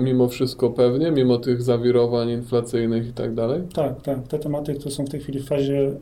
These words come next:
Speaker 2: ofertowania, ale też w fazie już, e, końcowych negocjacji, bo jest parę tematów, które czekamy tak naprawdę na,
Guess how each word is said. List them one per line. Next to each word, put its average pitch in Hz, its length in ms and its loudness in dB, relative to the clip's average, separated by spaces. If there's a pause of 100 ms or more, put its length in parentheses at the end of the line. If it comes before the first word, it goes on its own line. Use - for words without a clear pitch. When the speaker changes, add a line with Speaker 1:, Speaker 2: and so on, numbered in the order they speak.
(120)
Speaker 2:
ofertowania, 139 720 -2
ale 127 80 -4
też 127 220 -6
w - 40 -20
fazie 135 240 0
już, 131 320 -6
e, 277 40 -12 (340)
końcowych 139 380 0
negocjacji, 139 580 0
bo 120 60 -4
jest 123 120 -6
parę 120 180 -4
tematów, 120 420 -4
które 120 260 -4
czekamy 131 360 -4
tak 117 140 -6
naprawdę 120 360 -4
na, 117 220 -2